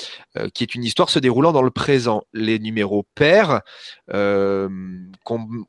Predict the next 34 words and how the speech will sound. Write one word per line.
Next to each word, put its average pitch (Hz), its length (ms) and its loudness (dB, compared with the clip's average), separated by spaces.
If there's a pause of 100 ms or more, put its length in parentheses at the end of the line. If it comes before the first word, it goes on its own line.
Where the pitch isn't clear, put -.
comprennent 127 340 -2
l'arc 139 280 2
Year 110 300 4
One 160 280 4
et 147 40 4
se 131 120 2
déroulent 117 340 2
donc 117 200 -2
dans 101 120 0
le 95 100 -4
passé 170 540 0
et 117 60 -2
seront 113 280 0
contenus 110 280 -4
dans 160 100 4
le 120 80 4
volume 120 320 -2
deux 156 160 8
en 147 140 6
V 135 160 4
O. 117 220 6
Urban 156 280 6
a 214 80 8
fait 170 120 2
le 156 40 -2
choix 196 140 2
de 165 60 -2
faire 127 180 2
l'inverse 165 560 2 (420)
et 131 100 2
de 131 60 -6
sortir - 480 0
en 139 100 2
volume 135 360 -2